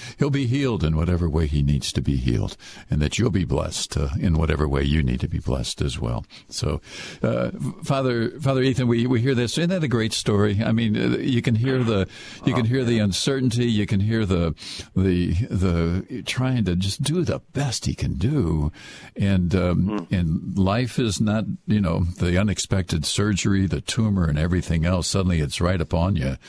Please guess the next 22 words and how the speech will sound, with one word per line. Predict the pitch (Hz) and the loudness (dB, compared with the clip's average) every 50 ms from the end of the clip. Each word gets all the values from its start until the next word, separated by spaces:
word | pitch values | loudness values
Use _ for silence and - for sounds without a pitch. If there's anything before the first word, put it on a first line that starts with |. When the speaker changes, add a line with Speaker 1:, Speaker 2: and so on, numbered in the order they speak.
| - - - - | -20 -20 -8 -4
Speaker 1:
But, | - 92 87 - - 104 | -2 -2 -2 -2 -2 -2
uh, | 101 92 | -2 -2
can't | - 107 117 143 143 - - | -2 -2 -2 -2 -2 -2 -2
you | 117 | 0
just | 104 113 104 98 98 | 0 0 -2 -2 -2
Speaker 2:
Mm. | 95 | -2
Speaker 1:
hear | 110 110 113 110 | 0 0 2 2
the | 95 90 | 2 2
love? | 85 78 80 80 87 90 - | 2 2 2 2 0 0 -2
Can't | - - 110 123 - - - | -2 -2 0 0 0 0 -2
you | 117 | -2
just | 95 - 92 80 - - | 0 0 -2 -2 -2 -2
hear | - 101 95 92 95 85 | 0 2 2 2 2 2
the, | 73 71 69 - - - - - - - | 0 0 -2 -4 -8 -14 -20 -20 -10 -4
the | - 82 | -2 0
wanting | 80 78 85 101 107 117 110 90 | 0 2 2 4 4 4 2 2
to | 85 73 | 0 -2
do | 64 65 - 92 107 95 | -2 -2 0 0 2 2
the | 73 80 73 | 2 0 0
right | - 76 - - 78 98 - | -2 -2 -2 0 0 -2 -2
thing, | - - - 76 87 90 85 95 101 98 87 82 | -4 -4 -2 0 0 2 2 0 0 0 0 0
uh, | 82 82 76 | 0 0 -2